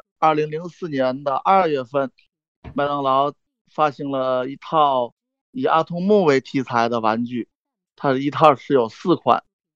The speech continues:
当时的时候已经结婚了，然后是带着孩子去我们天津的那个塘沽，<clears throat> 记得特别清楚，塘沽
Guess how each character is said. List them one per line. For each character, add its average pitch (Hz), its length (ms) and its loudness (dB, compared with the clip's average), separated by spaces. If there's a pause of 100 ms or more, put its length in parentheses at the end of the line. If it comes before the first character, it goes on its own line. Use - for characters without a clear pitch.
(140)
当 170 200 2
时 147 200 -8
的 160 120 2
时 139 160 -4
候 123 360 0 (380)
已 123 140 -10
经 139 540 -2 (240)
结 160 160 8
婚 202 240 6
了， 170 160 8
然 147 100 0
后 151 80 -2
是 139 140 -12
带 170 220 0
着 135 100 -4
孩 127 300 -6
子 170 240 -4
去 117 600 -10 (440)
我 - 100 -4
们 127 160 -4
天 160 240 0
津 165 240 -2
的 135 140 4
那 127 160 0
个 117 260 0
塘 139 320 -2
沽， 185 300 2 (140)
<clears throat> 180 180 2
记 175 100 2
得 156 80 8
特 175 140 6
别 151 100 4
清 143 220 -8
楚， 120 100 -4
塘 135 300 -4
沽 180 400 -2